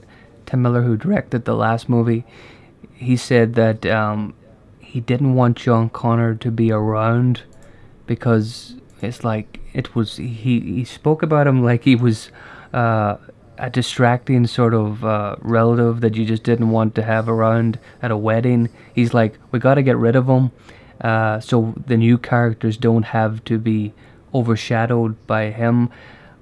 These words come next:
which is such a bizarre mindset. I mean, it, it's kinda like Arnold Schwarzenegger in the new movie only shows up for the last forty minutes, maybe thirty minutes, uh, is another decision, you know, that the,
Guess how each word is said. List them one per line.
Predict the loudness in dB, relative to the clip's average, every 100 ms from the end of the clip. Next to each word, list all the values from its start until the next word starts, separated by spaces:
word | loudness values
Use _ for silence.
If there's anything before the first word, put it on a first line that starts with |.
| -20 -20 -20 -14
which | -10
is | -10
such | -10 -6 -4
a |
bizarre | 2 2 2 2 2 2 0
mindset. | 0 2 4 2 2 2 4
I |
mean, | 4 2
it, | 0 -4
it's | -6 -6
kinda | -2 2 4
like | 2 2
Arnold | 0 0
Schwarzenegger | 0 0 0 0 0
in | 2
the | 2
new | 2 2
movie | 2 2 0
only | 2 0
shows | -2 -2 -2 -2
up | -4 -6 -20 -20 -20 _
for | -10
the | -6
last | -2 -2 -4 -10 -18 -20 -20 -16
forty | -8 -6 -4
minutes, | -2 -2 -2 -6 -18 -20 -20 -20 _ _ _ _ -10
maybe | -8 -8
thirty | -4 -2 0
minutes, | 0 -2 -4 -10 -20 -20 -20 -20 -20 -14
uh, | -10 -6 -6 -8 -10 _ -20 -20 -10
is | -2
another | 0 2 2
decision, | 0 0 0 2 0 -2 -4
you | -4
know, | -4 -4
that | -8 -8
the, | -14